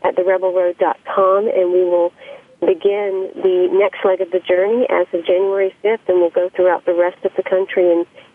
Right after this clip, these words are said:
keep on going until July. It is kind of an unbelievable thing to dive into the unknown and watch things unfold without having a plan, without having any idea of what it's supposed to look like. But isn't that how life is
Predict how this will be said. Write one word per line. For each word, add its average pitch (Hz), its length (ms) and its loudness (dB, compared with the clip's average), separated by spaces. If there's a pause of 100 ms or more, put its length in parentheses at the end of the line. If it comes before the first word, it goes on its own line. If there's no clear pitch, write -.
(120)
keep 220 160 -2
on 226 160 2
going 233 240 2
until 196 320 -2
July. 190 480 0
It 165 160 0
is 165 140 -2 (120)
kind 190 140 2
of 180 80 2
an 180 160 0
unbelievable 185 800 0
thing 190 320 2
to 175 80 0
dive 170 260 -2
into 180 220 -2
the 175 100 0
unknown 175 640 0 (480)
and 185 240 0
watch 190 200 -2 (100)
things 196 280 2
unfold 190 600 0
without 190 360 0
having 208 300 2
a - 160 -12
plan, 202 400 2
without 175 320 0
having 185 400 0 (400)
any 269 300 2
idea 180 500 0
of 170 320 0
what 185 240 2
it's - 120 -8
supposed - 320 -4
to 180 60 -2
look 180 200 0
like. 165 260 0 (480)
But - 160 0
isn't 233 240 0
that - 160 -4
how 196 160 0
life 180 240 0
is 208 80 -6